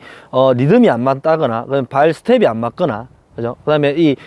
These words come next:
준비를 할 수 있는, 로딩을 할 수 있는 시간이 부족해지는 거거든요. 자, 그럼 제가 먼저 시범과 함께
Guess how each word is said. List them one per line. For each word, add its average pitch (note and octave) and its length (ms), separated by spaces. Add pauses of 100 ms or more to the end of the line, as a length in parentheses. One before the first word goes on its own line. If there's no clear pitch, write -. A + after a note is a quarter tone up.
(260)
준비를 G#3 560
할 E3+ 140
수 D3 160
있는, C3+ 240
로딩을 F#3 360
할 D#3+ 120
수 D3 100
있는 C3 160
시간이 D3 460
부족해지는 D#3 500
거거든요. G2+ 440 (420)
자, C3 180
그럼 F3+ 400
제가 D3+ 520
먼저 C#3 260
시범과 A#3 480
함께 B2 560